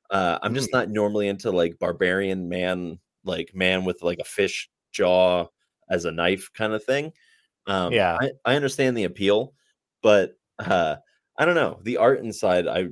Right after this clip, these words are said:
Speaker 1: I just thought was really cool, and I was like, "I'm gonna give this a go. I'm sure it'll be fun." You know, it's Scout.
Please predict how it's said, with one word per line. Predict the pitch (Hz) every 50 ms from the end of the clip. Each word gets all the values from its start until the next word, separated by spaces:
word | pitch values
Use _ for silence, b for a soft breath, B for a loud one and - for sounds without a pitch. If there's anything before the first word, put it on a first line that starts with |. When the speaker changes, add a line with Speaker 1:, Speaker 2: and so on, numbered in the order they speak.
| - -
Speaker 1:
I | 95 90
just | 92 90 - -
thought | 101 92 - -
was | 87 85 87
really | 90 92 92 90 80
cool, | - - 98 92 90 87 87 85 85 _ _ _ _ _ -
and | 95 90 90 87 87 87 85 85 85 - - _ _ _ -
I | 92
was | 92 92 92
like, | 117 - -
"I'm | 185 208
gonna | 196 180 160
give | 160 160
this | 143 151 139 151
a | 131
go. | 113 117 117 117 113 110 - _ _ _ -
I'm | 113 107
sure | - - 127 120
it'll | 113 113 113
be | 107 113 110
fun." | - - - 92 95 98 104 101 - _ _
You | 101 98
know, | 101 101
it's | 98 - -
Scout. | - - 196 101 98 b